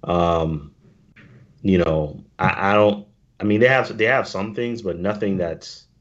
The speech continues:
you know, nothing at this point that I think is gonna, it, that I think is, is worth having, like, a major, major presence.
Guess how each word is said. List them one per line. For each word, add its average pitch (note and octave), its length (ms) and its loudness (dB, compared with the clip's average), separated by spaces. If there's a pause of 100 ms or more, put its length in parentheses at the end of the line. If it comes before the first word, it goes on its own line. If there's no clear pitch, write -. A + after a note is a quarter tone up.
(1080)
you G2 100 -4
know, E2+ 120 -4
nothing A2 440 2
at F#2+ 140 0
this G#2+ 160 2
point G2+ 280 -2
that E2+ 140 -2
I E2+ 80 -2
think F2+ 200 -2
is F2 140 -2
gonna, E2 320 -4 (960)
it, F2+ 220 0
that F#2 180 6
I F2+ 80 6
think G#2 240 0
is, F2+ 180 2
is F2 280 0
worth F2 240 2
having, F2+ 360 0
like, E2+ 140 -2
a D#2 80 -2
major, F2 560 4
major C3+ 380 4
presence. C#3+ 680 2